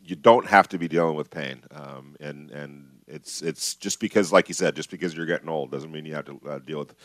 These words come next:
uh, pain on a daily basis. Uh, got a chance to talk, by the way, you're in the huddle with Vinny Bonsignore, brought to you by Tequila Embajador. Uh, we got a chance to talk today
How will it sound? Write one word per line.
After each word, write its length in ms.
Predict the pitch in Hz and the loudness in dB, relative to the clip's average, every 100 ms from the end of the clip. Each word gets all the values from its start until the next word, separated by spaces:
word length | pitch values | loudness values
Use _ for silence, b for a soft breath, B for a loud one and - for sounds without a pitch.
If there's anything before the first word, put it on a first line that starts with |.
| b b b | b b b
uh, 100 | 78 | -8
pain 320 | - 104 87 | -2 2 2
on 180 | 76 76 | 2 -2
a 40 | 76 | -2
daily 360 | 82 80 76 | 0 0 0
basis. 580 | 73 76 73 - 104 - B B B B | -2 -2 -2 -2 -4 -6 B B B B
Uh, 320 | 104 107 101 98 | 10 12 12 10
got 160 | 135 | 8
a 40 | 147 | 10
chance 260 | 151 156 | 10 8
to 80 | - | 6
talk, 380 | 104 131 135 - 95 | 10 12 12 8 4
by 100 | 110 | 6
the 60 | |
way, 140 | 101 95 | 6 6
you're 140 | 87 | 4
in 80 | 87 | 0
the 80 | 80 | 2
huddle 240 | 95 90 | 2 4
with 100 | 82 | 2
Vinny 160 | 76 82 | -2 -6
Bonsignore, 480 | 80 80 - 87 85 | -8 -8 -10 -8 -4
brought 220 | 82 - | -4 -6
to 100 | 82 | -12
you 40 | |
by 140 | 78 78 | -10 -10
Tequila 500 | - - 87 82 78 | -12 -12 -6 -6 -6
Embajador. 800 | 76 73 71 82 90 78 80 82 _ _ 80 | -12 -16 -4 2 2 0 -6 -6 _ _ -6
Uh, 120 | 78 | -4
we 120 | 82 | -2
got 120 | 87 | 0
a 40 | 85 | 0
chance 300 | - 90 - | 0 -2 -2
to 60 | |
talk 300 | 78 87 90 | -2 0 0
today 400 | - 80 76 76 | -2 -4 -2 -2